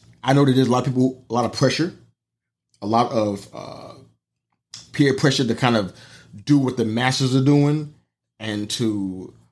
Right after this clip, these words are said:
follow in the trends. I mean, people like a Brandon Roy, I mean, he was drafted, I think, in two thousand and six with the Blazers. I mean, he, he had twenty points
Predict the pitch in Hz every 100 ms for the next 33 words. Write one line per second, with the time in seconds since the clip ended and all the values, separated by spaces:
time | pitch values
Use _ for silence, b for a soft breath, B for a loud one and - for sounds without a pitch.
0 | _ _ _ - - 131 135 131 127 113
1 | 113 - 147 139 143 156 165 - - _
2 | _ _ _ _ _ - 104 110 110 104
3 | 104 - - 143 135 117 113 - _ _
4 | _ _ _ _ _ _ _ _ _ _
5 | _ - 98 107 131 135 131 131 156 123
6 | 113 117 117 127 156 117 98 131 127 123
7 | 120 117 120 - 110 95 131 123 120 113
8 | 104 - 143 135 110 101 117 131 135 175
9 | - B B B _ - - 120 131 127
10 | 123 123 180 165 - 147 190 123 - 143
11 | 131 - 135 131 -